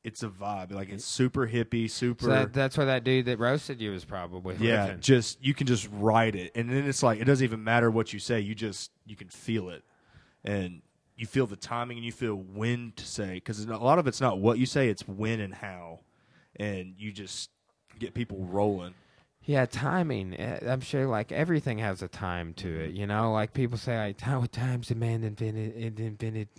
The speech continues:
Speaker 2: thing by a man-made concept."
Speaker 1: Yeah.
Speaker 2: Yes, but, like, time is, t-, everything has a timing. Jiu-jitsu has a timing. Striking has a timing, a rhythm. That's
Speaker 1: Right.
Speaker 2: a better way to maybe describe it. Like,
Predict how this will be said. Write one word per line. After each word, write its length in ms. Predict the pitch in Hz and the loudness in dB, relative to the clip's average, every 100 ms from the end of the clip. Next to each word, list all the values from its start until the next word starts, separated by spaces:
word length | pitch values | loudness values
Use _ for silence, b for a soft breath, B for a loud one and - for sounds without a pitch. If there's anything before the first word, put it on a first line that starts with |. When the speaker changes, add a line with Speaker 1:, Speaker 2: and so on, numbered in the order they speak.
| _ - | _ -4
Speaker 2:
thing 500 | 117 113 110 110 104 | -2 -2 -4 -6 -6
by 200 | 110 104 | -4 -2
a 40 | 104 107 | -4 -8
man-made 600 | 113 120 117 113 110 113 - | -6 -4 -2 -2 -4 -4 -4
concept." 640 | 113 110 104 113 110 - B - | -6 -6 -6 -6 -6 -8 B -2
Speaker 1:
Yeah. 260 | 92 92 - | -2 0 0
Speaker 2:
Yes, 420 | 165 151 131 - | 2 2 0 -2
but, 280 | - 135 113 | 0 0 0
like, 300 | 117 113 - _ _ _ _ _ b b b b b b b - | -2 -2 -4 _ _ _ _ _ b b b b b b b -6
time 460 | 139 147 151 143 117 | 2 4 4 4 2
is, 280 | 107 110 - | 0 -2 -6
t-, 100 | 143 | -4
everything 380 | 147 165 160 147 | 0 2 2 2
has 140 | 123 | 0
a 40 | |
timing. 380 | 123 139 123 98 | -2 -2 0 -2
Jiu-jitsu 380 | 107 127 131 139 | -4 -4 -2 -2
has 120 | 123 | -2
a 60 | 113 | -4
timing. 520 | - 117 107 101 92 | -4 -2 -2 -2 -6
Striking 460 | - 127 127 127 117 | -4 0 0 -2 -2
has 160 | 117 | -2
a 60 | 110 | -4
timing, 420 | - 113 107 101 | -4 -4 -2 -2
a 80 | 98 | -2
rhythm. 760 | 98 101 104 104 90 85 76 95 | 0 2 0 0 -4 -6 -6 0
That's 120 | 95 | 2
Speaker 1:
Right. 100 | 90 | 2
Speaker 2:
a 40 | |
better 300 | 107 101 95 | 0 -2 -2
way 180 | 90 90 | -4 -4
to 80 | 82 | -6
maybe 360 | 82 90 90 85 | -8 -8 -8 -8
describe 520 | 80 - - 90 82 | -10 -10 -8 -6 -6
it. 100 | 78 | -8
Like, 260 | 82 92 | -8 -8